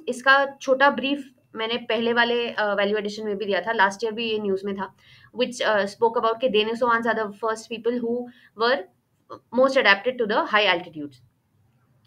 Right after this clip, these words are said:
ठीक है। उसी तरह से निएंडरथल्स जो है कोल्डर क्लाइमेट को अडेप्ट करने वाले, अ, फर्स्ट स्पीशीज थे।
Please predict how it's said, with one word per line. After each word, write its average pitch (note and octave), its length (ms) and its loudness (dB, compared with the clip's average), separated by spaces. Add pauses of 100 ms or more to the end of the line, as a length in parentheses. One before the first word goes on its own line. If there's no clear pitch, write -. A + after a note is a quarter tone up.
(180)
ठीक A#3 140 -8
है। - 160 -6
उसी B3+ 240 2
तरह C#4 180 4
से C#4 140 0
निएंडरथल्स C4 560 4
जो C#4 100 4
है D4+ 120 4
कोल्डर C#4+ 440 6
क्लाइमेट B3 680 -2
को C4+ 60 4
अडेप्ट G#3+ 340 2
करने G#3+ 260 -6
वाले, G#3 220 -2 (400)
अ, G3+ 340 0 (220)
फर्स्ट C4 380 0 (200)
स्पीशीज A#3 480 -10
थे। C4+ 160 -8